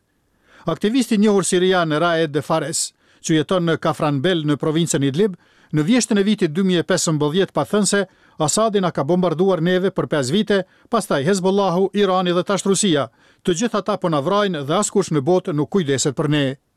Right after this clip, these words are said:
Duket se komponent kryesore e strategjisë së koalicionit të Asadit është për t'i ndjekur njerëzit sikur Raed Fares nga Siria.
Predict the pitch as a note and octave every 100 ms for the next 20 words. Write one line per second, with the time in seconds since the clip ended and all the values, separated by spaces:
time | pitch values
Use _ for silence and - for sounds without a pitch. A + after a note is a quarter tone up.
0 | _ _ _ _ _ D3 D3+ E3+ G3 -
1 | D3 D#3 C#3 E3 G#3 C#3 F3 D#3+ G3 F3
2 | C#3+ E3 C3+ C#3 F3+ D#3 C#3+ D3+ C#3+ -
3 | E3+ D3 D3+ C3+ D#3 D3+ G#3+ - _ _
4 | _ G#3 A3 G3+ - D3 D3+ C#3 G#3+ G#3+
5 | E3 D3+ F#3+ E3+ F3 - - D#3+ D3+ F3
6 | E3+ D#3+ C3 E3+ C#3+ C3+ C#3 C#3+ - C#3+
7 | D3 C#3+